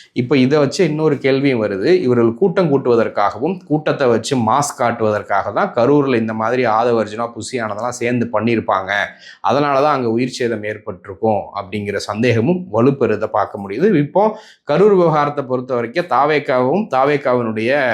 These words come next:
தொண்டர் படை எல்லாருக்கும் அது திமுக தான் பண்ணுச்சு, சதி பண்ணிருச்சு அப்படின்னு தாவேக்கா கட்சி சார்புல அவங்கள நம்ப வச்சுக்கிட்டு இருக்கிறாங்க.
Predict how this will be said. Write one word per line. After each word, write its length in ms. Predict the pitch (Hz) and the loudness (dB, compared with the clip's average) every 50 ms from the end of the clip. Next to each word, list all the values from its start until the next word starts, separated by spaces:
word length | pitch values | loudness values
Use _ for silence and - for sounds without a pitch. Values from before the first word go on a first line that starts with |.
| 101 98 98 | 0 -2 -4
தொண்டர் 340 | - 117 117 127 143 131 123 | -6 -6 -4 -2 -2 -2 -2
படை 180 | 123 117 113 | -2 0 0
எல்லாருக்கும் 560 | 107 107 110 117 113 110 107 117 170 220 220 - | 0 0 0 0 -2 -2 -2 -4 -4 -4 -4 -4
அது 200 | 113 110 110 104 | -2 -2 -2 0
திமுக 460 | - 139 151 165 156 131 113 139 117 - | 0 0 2 2 2 0 2 0 0 2
தான் 160 | 135 127 113 | 0 0 0
பண்ணுச்சு, 360 | 113 110 117 110 110 - 123 | -2 -2 -2 -6 -6 -6 -6
சதி 280 | 113 - 113 113 127 135 | -4 -4 -4 -2 -2 -2
பண்ணிருச்சு 420 | 123 123 117 110 104 98 - - | -2 -2 -2 -2 -4 -4 -4 -2
அப்படின்னு 360 | 123 110 95 95 107 143 165 | -2 -2 -2 -4 -4 -4 -2
தாவேக்கா 500 | - 117 110 123 135 135 131 113 120 - | 0 0 2 2 2 2 0 0 -2 -4
கட்சி 360 | - 104 104 - 131 123 - | -4 -6 -6 -6 -8 -4 -2
சார்புல 320 | 117 113 107 104 127 143 131 | 0 -2 0 0 0 0 0
அவங்கள 220 | 110 107 104 104 95 | 0 0 -4 -6 -6
நம்ப 260 | 98 95 104 113 117 | -6 -6 -4 -2 -2
வச்சுக்கிட்டு 360 | 110 98 - 101 90 - 104 | -2 -2 -6 -12 -12 -12 -12
இருக்கிறாங்க. 480 | 87 95 98 90 92 104 160 214 294 | -8 -4 -4 -4 -2 0 -2 -2 -2